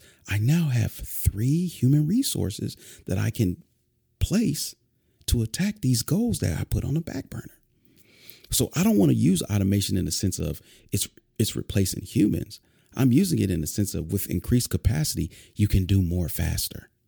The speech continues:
You don't have to wait that extra year, extra nine months, whatever the case may be, you can get it done now. And again, this is gonna be a telling sign of your personality type. Some people are gonna wanna go deeper with that existing system. And,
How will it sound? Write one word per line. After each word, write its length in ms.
You 100
don't 80
have 140
to 100
wait 480
that 260
extra 400
year, 440
extra 380
nine 480
months, 320
whatever 300
the 100
case 300
may 100
be, 160
you 140
can 100
get 160
it 100
done 240
now. 320
And 120
again, 240
this 160
is 60
gonna 180
be 160
a 40
telling 380
sign 300
of 100
your 80
personality 640
type. 320
Some 280
people 420
are 160
gonna 240
wanna 240
go 180
deeper 320
with 200
that 160
existing 420
system. 360
And, 100